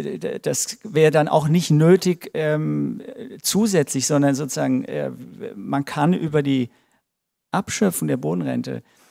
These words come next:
das haben mehrere Ökonomen in verschiedenen Ländern berechnet, wenn man die komplett abschöpfen würde, ja, dann abschöpfen würde,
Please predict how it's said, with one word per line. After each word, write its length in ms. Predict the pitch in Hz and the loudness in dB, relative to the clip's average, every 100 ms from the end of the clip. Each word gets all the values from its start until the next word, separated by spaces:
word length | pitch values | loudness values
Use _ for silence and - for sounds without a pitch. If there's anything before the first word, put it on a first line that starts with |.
| - _ _ _ | -20 _ _ _
das 180 | - 131 | -8 -4
haben 400 | 143 139 131 117 | 0 2 0 -2
mehrere 260 | 135 165 175 | 0 0 -2
Ökonomen 480 | - 151 156 156 135 | -8 -8 -6 -2 -2
in 80 | |
verschiedenen 360 | 127 131 170 175 | -2 -2 2 2
Ländern 260 | 160 160 147 | 2 0 -2
berechnet, 580 | 135 147 - 180 175 _ _ _ _ _ | -2 -4 -2 -6 -6 _ _ _ _ _
wenn 200 | 135 143 | -2 2
man 80 | 139 | 2
die 80 | 135 | 2
komplett 600 | 143 127 165 240 247 - | 0 0 4 4 4 -4
abschöpfen 580 | 139 - 131 - 120 | -2 2 0 0 -6
würde, 220 | 113 113 117 | -4 -2 0
ja, 140 | 131 | -2
dann 220 | 143 147 | 0 -2
abschöpfen 680 | - - - 156 127 - 127 | 0 -2 0 2 2 -2 0
würde, 340 | 117 113 110 | 0 0 -6